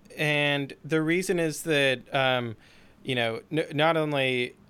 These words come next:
do we have excellent client service and security, and we've been around for so long, we also have really great, uh, fiat rails there with sepa. And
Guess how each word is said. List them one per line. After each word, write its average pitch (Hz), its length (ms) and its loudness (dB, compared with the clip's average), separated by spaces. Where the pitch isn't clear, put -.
do 139 140 -2
we 131 120 0
have 127 420 0
excellent 123 520 -4
client 113 300 -4
service 190 480 0
and 120 120 -10
security, 185 540 0
and 151 100 0
we've 123 120 -4
been 135 100 -4
around 139 260 0
for 160 100 -12
so 151 220 -4
long, 143 260 0
we 147 120 0
also 190 340 0
have 147 360 0
really 147 220 0
great, 135 420 -2
uh, 127 160 2
fiat 156 440 0
rails 113 360 -4
there 113 300 -2
with 120 260 0
sepa. 127 480 -4
And 156 400 2